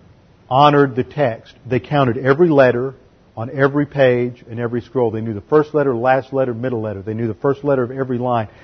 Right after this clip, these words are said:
If anybody made a mistake, that scroll was buried. If any scroll became worn or used, then it was buried. That's why we don't have, uh, scrolls older than nine hundred A D,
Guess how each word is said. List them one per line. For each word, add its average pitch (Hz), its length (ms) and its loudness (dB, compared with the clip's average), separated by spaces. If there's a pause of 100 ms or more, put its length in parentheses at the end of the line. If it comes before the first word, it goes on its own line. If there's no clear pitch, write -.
(140)
If 117 140 -4 (140)
anybody 185 500 4
made 160 240 2
a 165 40 2
mistake, 143 540 0
that 127 200 -2
scroll 139 720 2 (220)
was 113 160 -8
buried. 107 500 -2 (420)
If 120 180 -6
any 190 260 -2
scroll 175 400 2
became 131 640 -6
worn 156 540 0
or 127 240 -8
used, 123 560 -4 (720)
then 135 280 0
it 143 160 4
was 120 160 -2
buried. 110 400 2
That's 135 180 2
why 147 180 4
we 139 140 2
don't 147 200 4
have, 156 540 2 (640)
uh, 110 320 0
scrolls 127 520 2
older 135 300 2
than 110 200 -4
nine 123 260 0
hundred 117 320 -6
A 110 160 -2
D, 98 240 -8